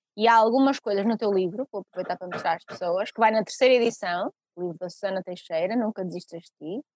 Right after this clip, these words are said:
está disponível em todas as livrarias, supermercados, hooks da vida, et cetera.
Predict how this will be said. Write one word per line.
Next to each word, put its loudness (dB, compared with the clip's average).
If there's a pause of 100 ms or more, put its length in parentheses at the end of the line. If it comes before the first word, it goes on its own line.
(280)
está 0
disponível -2
em -2
todas 0
as -8
livrarias, 2
supermercados, -2 (300)
hooks -4
da 4
vida, -2
et -2
cetera. -10